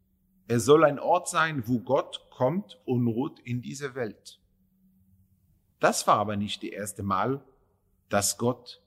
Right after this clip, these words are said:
hier in der Welt geruht und gekommen. Davor standen wir alle vor der Berg Sinai, als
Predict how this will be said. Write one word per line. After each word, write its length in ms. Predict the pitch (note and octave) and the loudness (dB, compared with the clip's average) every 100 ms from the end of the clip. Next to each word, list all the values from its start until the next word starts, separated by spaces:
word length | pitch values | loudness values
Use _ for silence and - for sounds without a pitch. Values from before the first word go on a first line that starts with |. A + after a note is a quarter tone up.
| _ | _
hier 380 | - A2+ A#2 A#2+ | -10 2 4 4
in 120 | A2+ | 2
der 160 | G#2+ F#2 | -4 -4
Welt 420 | A2 B2+ C3 - _ _ | -4 -4 -6 -18 _ _
geruht 460 | - A2+ A#2 C3 - | -2 2 2 0 -4
und 160 | A#2+ | -12
gekommen. 420 | G#2+ G2 G2 G2+ C#3+ _ _ _ _ _ _ _ _ _ _ _ _ _ _ _ - | -12 -10 -8 -8 -12 _ _ _ _ _ _ _ _ _ _ _ _ _ _ _ 4
Davor 580 | A#2 C3+ D#3+ F3 - - _ _ _ - | 4 4 -2 -4 -6 -20 _ _ _ -12
standen 640 | - - A#2+ D#3 D#3 A2+ | 0 4 4 2 -4 -6
wir 220 | B2 C3 | -4 -2
alle 380 | G#2 A#2 C#3 D#3+ - _ _ _ | 0 0 0 -2 -10 _ _ _
vor 320 | - C3 C3 | -4 2 2
der 80 | A2+ | 2
Berg 240 | G2+ A#2 | 0 -4
Sinai, 440 | - A2+ F#2 F#2 C#3+ _ _ _ _ _ _ _ _ _ | -4 -6 -4 -6 -8 _ _ _ _ _ _ _ _ _
als 500 | - A2 A2 - - | 0 2 2 -4 -6